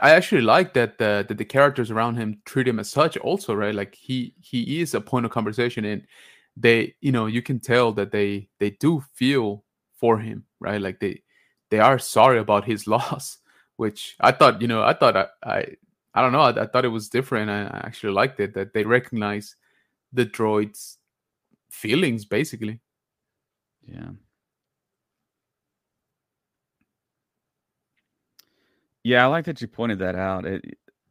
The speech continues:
Speaker 2: that character, I mean, uh, do you remember his name? The male
Speaker 1: Uh,
Speaker 2: character,
Speaker 1: yeah,
Speaker 2: Red
Speaker 1: I'm,
Speaker 2: Skull.
Speaker 1: I'm trying.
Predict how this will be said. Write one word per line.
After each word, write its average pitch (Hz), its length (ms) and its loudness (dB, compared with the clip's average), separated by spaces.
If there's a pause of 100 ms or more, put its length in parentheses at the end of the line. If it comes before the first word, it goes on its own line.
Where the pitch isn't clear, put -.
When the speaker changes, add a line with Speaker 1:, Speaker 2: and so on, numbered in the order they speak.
(320)
Speaker 2:
that 113 220 -2
character, 95 800 -2 (240)
I 95 140 -8
mean, 95 380 -12 (100)
uh, - 140 -18 (320)
do 107 100 -12
you 110 60 0
remember 110 240 -2
his 98 180 -4
name? 107 480 -6 (800)
The 95 60 -10
male 95 160 -2
Speaker 1:
Uh, - 20 -4
Speaker 2:
character, 117 480 4
Speaker 1:
yeah, 123 260 6
Speaker 2:
Red - 140 -2
Speaker 1:
I'm, 120 160 -2
Speaker 2:
Skull. - 120 -6
Speaker 1:
I'm 117 100 -8
trying. 127 400 -4